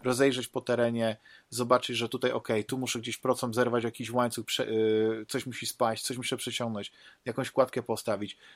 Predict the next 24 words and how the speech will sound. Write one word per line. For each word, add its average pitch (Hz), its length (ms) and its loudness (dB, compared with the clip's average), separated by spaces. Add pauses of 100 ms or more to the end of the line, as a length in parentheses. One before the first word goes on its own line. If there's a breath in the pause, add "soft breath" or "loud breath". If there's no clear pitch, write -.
(180 loud breath)
E, 110 340 2 (320)
m-, 127 220 -8
mamy 127 560 2 (460)
rzemiosło, 123 520 0
nie? 120 120 -2
Możemy 120 300 -2
tworzyć 117 340 -6
przedmioty, 120 460 -2
więc 107 160 -6
i, 117 360 -4
i 113 60 -10 (240)
dla 135 160 2
mnie 135 140 -2
to 135 80 0
jest, 123 300 0
e, 120 200 2 (640 soft breath)
jeden 131 160 0
z - 40 -6
takich - 280 -6
tytułów, 131 640 6 (580)
które 131 440 6 (1400)
bardzo 143 440 2
się - 180 2
cieszę, - 600 2